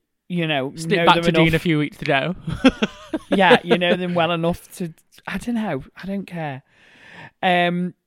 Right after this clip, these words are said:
Speaker 1: this option is not recommended if you have an active hepatitis B infection, however.
Speaker 2: Okay.
Speaker 1: And there's another way of taking it as well, which if you are paying for your treatment as well as a way of keeping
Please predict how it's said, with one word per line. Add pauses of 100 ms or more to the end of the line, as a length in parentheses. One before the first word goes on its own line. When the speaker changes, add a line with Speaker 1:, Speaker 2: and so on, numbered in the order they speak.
(140)
Speaker 1:
this
option
is
not
recommended
if
you
have
an (440)
active
hepatitis
B
infection, (680)
however. (440)
Speaker 2:
Okay. (180)
Speaker 1:
And
there's
another
way
of
taking
it
as
well,
which (760)
if
you
are (160)
paying
for
your
treatment
as
well
as
a
way
of
keeping